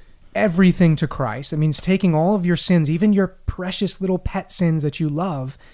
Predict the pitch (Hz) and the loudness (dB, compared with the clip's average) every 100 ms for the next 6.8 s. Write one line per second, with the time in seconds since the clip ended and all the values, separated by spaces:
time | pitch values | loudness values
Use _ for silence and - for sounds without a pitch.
0 | - - 143 - - - 214 226 139 113 | -20 -6 -6 -6 -14 -2 0 0 -2 -4
1 | 101 104 170 - - - - - - 165 | -10 -10 -12 -12 -20 -20 -20 -14 -2 0
2 | 165 156 - - - - - - 175 208 | 2 0 -6 -18 -20 -20 -20 -4 2 4
3 | 196 185 185 185 180 156 147 123 196 175 | 4 4 2 4 2 2 -2 0 -2 -2
4 | 147 131 123 175 190 156 131 120 123 139 | -4 -4 -4 -6 -4 -4 -2 -4 -4 -4
5 | 123 - 95 - - - - - - - | -6 -10 -14 -14 -20 -20 -20 -20 -20 -20
6 | - - 170 170 165 175 151 | -20 -2 4 4 4 0 -2